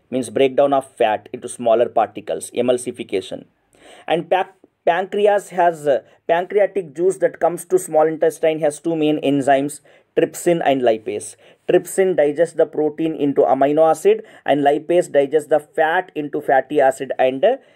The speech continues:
glycerol. Now in small intestine, we can find the fin-, villi, which are the finger-like projections, finger-like projections on the inner lining of the small intestine.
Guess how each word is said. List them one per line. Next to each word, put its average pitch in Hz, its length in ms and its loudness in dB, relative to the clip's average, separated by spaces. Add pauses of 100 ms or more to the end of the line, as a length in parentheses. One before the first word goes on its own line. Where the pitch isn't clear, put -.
(200)
glycerol. 110 520 -2 (1900)
Now 220 100 4
in 233 100 0
small 220 300 0
intestine, 226 600 0
we 175 80 -6
can 180 220 0
find 175 380 0
the - 140 0 (520)
fin-, - 220 -4
villi, 160 460 0
which 139 200 -6
are 151 80 2
the 147 120 -2
finger-like 160 600 -2
projections, 147 840 -4 (200)
finger-like 147 520 0
projections 147 560 0
on 135 140 2
the 139 140 0
inner 143 240 2
lining 135 320 0
of 127 80 -2
the 131 100 0
small 127 240 0
intestine. 135 640 -2